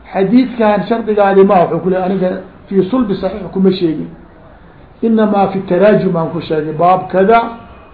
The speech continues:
wa qawli nabiy sallallahu alayhi wasallam kada." Mucallaq waa. Marka inaan kugu baraarujiyana waa rabaa, inaan shardigayga ka baxana ma rabo, iskuma soo dhexgelina,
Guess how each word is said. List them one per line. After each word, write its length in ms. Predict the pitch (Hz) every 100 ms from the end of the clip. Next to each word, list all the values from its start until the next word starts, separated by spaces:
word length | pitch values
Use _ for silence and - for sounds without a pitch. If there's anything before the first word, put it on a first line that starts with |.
| - -
wa 100 | 180 185
qawli 240 | 247 240 220 208
nabiy 220 | 220 233
sallallahu 280 | 214 196 190
alayhi 180 | 196 196
wasallam 280 | 196 190 175 165
kada." 200 | 156 151 - 170
Mucallaq 380 | 202 285 294 196
waa. 240 | 156 139 - - - - - - - - - - - - -
Marka 260 | 202 220 226
inaan 240 | 254 247 233
kugu 220 | 220 208 269
baraarujiyana 800 | 240 214 208 202 190 160 208 202 202
waa 160 | 214 226
rabaa, 240 | 214 226 247 - - - - - - - - - - - -
inaan 240 | 240 240 233
shardigayga 540 | 247 233 220 214 214 190
ka 120 | 233 233
baxana 300 | 208 196 196
ma 140 | 190
rabo, 320 | 185 185 190 190
iskuma 280 | - 196 202
soo 140 | 196
dhexgelina, 460 | 190 147 147 214 190